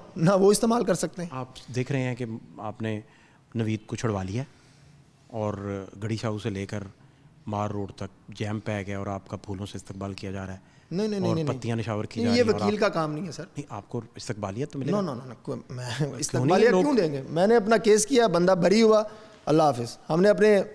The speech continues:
Speaker 1: दफ्तर आगे बैठ के अपनी चाय रोटी
Speaker 2: बड़े,
Speaker 1: करनी
Speaker 2: बड़े
Speaker 1: चाहिए।
Speaker 2: लोगों का जब बड़ा मुकदमा
Speaker 1: नहीं,
Speaker 2: हो
Speaker 1: वकील का ये काम नहीं है, सर।
Speaker 2: तो देख-,
Speaker 1: फूलों
Speaker 2: देखें
Speaker 1: की
Speaker 2: ना।
Speaker 1: पत्तियों के हार वसूल करना वकील का काम नहीं है।
Speaker 2: नहीं, पढ़ते हैं उन्हें, ब-, मतलब लोग इज्जत देते हैं, पजीराई देते हैं,
Speaker 1: वो, वो
Speaker 2: फैन
Speaker 1: मैं
Speaker 2: फॉलोइंग होती है।
Speaker 1: जी, मैं उनकी बात नहीं कर रहा,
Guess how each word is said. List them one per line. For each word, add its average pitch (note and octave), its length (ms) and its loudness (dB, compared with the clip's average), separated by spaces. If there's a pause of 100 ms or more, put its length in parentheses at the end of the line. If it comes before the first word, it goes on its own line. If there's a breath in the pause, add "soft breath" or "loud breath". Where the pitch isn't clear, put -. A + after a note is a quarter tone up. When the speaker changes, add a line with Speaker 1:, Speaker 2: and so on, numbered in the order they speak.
(160)
Speaker 1:
दफ्तर F3+ 300 4
आगे F#3 220 4
बैठ E3 200 4
के E3+ 60 4
अपनी E3+ 180 4
चाय E3 180 4
रोटी F3 100 4
Speaker 2:
बड़े, D3 80 2
Speaker 1:
करनी A#2+ 180 -4
Speaker 2:
बड़े B2 80 0
Speaker 1:
चाहिए। E3+ 160 0
Speaker 2:
लोगों E3+ 240 -2
का F3+ 200 -4
जब D#3 160 -6 (340)
बड़ा B2 140 0
मुकदमा D3+ 240 -2
Speaker 1:
नहीं, A3+ 100 2
Speaker 2:
हो F#3+ 80 0
Speaker 1:
वकील A#3+ 340 2
का A3+ 120 4
ये F#3 120 6
काम C#3 220 0
नहीं C3 180 -6
है, B2 80 -8
सर। - 120 -14
Speaker 2:
तो - 380 -20
देख-, D3 140 -6
Speaker 1:
फूलों G#3 240 6
Speaker 2:
देखें G3 80 4
Speaker 1:
की B3 60 2
Speaker 2:
ना। A3 40 0
Speaker 1:
पत्तियों A#3 380 4
के A3 140 4
हार E3+ 260 6
वसूल G3+ 300 4
करना G3 220 4
वकील G3+ 320 2
का G#3 120 2
काम E3 240 2
नहीं C#3+ 160 -4
है। G#2+ 80 -10
Speaker 2:
नहीं, E3 160 -8 (160)
पढ़ते D3 220 -2
हैं C#4 80 4
उन्हें, C4+ 320 2
ब-, B2+ 200 0
मतलब B2+ 280 -4
लोग C3 240 2
इज्जत D3 160 2
देते C4 220 2
हैं, A#3+ 80 0
पजीराई F#3+ 280 4
देते F#3+ 220 2
हैं, F3+ 80 2
Speaker 1:
वो, C4 200 8
वो F3+ 160 0
Speaker 2:
फैन F#3 360 2
Speaker 1:
मैं A3 120 4
Speaker 2:
फॉलोइंग A3 300 6
होती A3+ 220 4
है। A3+ 80 4
Speaker 1:
जी, G#3+ 120 4
मैं A#3+ 140 8
उनकी A#3+ 240 6
बात G3 220 4
नहीं F#3+ 120 4
कर D3 100 2
रहा, B2 200 -6